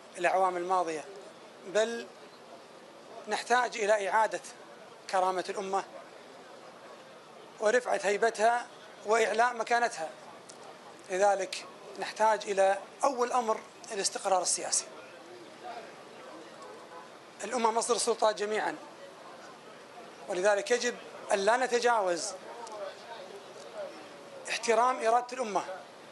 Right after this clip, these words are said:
من خلال الإبطال المتكرر والإجراءات ال-، الباطلة والإجراءات غير الصحيحة. لذلك نحتاج منا إلى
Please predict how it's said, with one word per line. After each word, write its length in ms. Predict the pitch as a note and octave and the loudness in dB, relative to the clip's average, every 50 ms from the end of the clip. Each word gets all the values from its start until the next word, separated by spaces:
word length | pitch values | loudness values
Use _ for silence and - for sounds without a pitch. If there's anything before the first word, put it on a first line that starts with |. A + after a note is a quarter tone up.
| - F#3+ G#3 | -12 -6 -4
من 120 | G#3+ G3+ | -2 -2
خلال 480 | - - G#3+ G3+ G#3+ G#3+ G3+ F3+ E3 E3+ - - - - - - - - | 0 2 4 6 6 6 4 2 0 -6 -10 -12 -14 -14 -14 -14 -8 -4
الإبطال 440 | G#3+ G#3 A3+ G#3+ G#3+ - A3 G#3+ G3+ | -2 0 0 2 4 4 4 4 4
المتكرر 640 | G3+ G3 F#3 - G#3+ F#3+ - G#3+ G#3 F3+ G#3 G#3 G3+ - - - - - - - - - - - - - - - - - - | 2 -2 -4 -2 -2 0 2 2 2 4 2 2 0 0 -6 -12 -14 -14 -14 -14 -14 -16 -16 -16 -16 -16 -16 -18 -18 -6 0
والإجراءات 720 | - A3 A#3 A#3+ - G#3+ G#3 G3+ G#3+ - G#3 G#3+ G3+ - | 2 2 2 2 4 4 4 6 6 6 4 2 2 0
ال-، 200 | G3+ G3 F#3+ F#3 G3 - - - - - - - | -4 -4 -4 -6 -8 -8 -10 -10 -10 -8 -6 -2
الباطلة 760 | G#3+ G3+ F#3+ E3 G#3 A3 A#3 A#3 A3+ A#3 A3+ A3 A3+ A3 A3+ - - - - - - - - - - - - - - - | -2 0 2 4 6 6 6 4 2 0 2 2 2 2 2 -2 -10 -14 -14 -14 -14 -14 -16 -16 -16 -16 -16 -14 -4 0
والإجراءات 720 | G#3 G#3 G#3+ G#3+ - G3+ G3 G#3 - G#3 G3+ G3+ G3 - - - - | 0 2 2 2 4 4 4 6 6 6 6 4 4 2 -2 -4 0
غير 180 | G#3+ G#3+ G3+ | 2 2 2
الصحيحة. 440 | F3+ - - F#3 - F3+ - - D3 C3 - - - - | 2 0 -4 -2 -2 -2 0 -2 -2 -4 -6 -8 -6 -2
لذلك 480 | G3+ G3+ A3 A3+ A3 G#3+ G#3+ G3 - - - - - - - - - - - - G#3 G#3 | 2 4 6 6 6 4 0 -4 -6 -10 -12 -12 -10 -10 -10 -10 -10 -12 -12 -6 -2 0
نحتاج 420 | G#3 - - - B3 B3+ G#3+ G#3 | 0 2 4 4 4 4 4 2
منا 240 | G#3+ A#3 A3 G#3+ G#3+ | -2 -2 2 2 2
إلى 360 | A3 A3 G#3 G#3 G#3 G3+ G3+ | 4 4 4 6 6 4 2